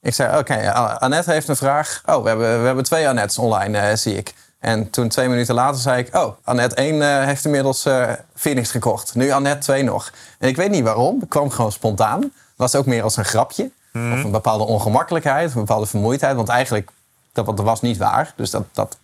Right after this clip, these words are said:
Speaker 1: kan helemaal niet. Dat, dat is gewoon liegen. Dat mag helemaal niet. Maar toen kocht die andere, of die enige Annette,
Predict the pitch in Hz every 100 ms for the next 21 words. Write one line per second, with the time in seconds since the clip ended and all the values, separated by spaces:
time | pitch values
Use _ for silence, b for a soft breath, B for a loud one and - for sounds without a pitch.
0 | - 113 104 107 117 123 123 156 127 98
1 | - 104 - 98 104 104 170 131 107 -
2 | 117 123 151 294 - b b b b b
3 | _ 135 135 147 - 220 - - 127 127
4 | 180 180 101 - - - 101 104 113 127
5 | 101 - - 95 151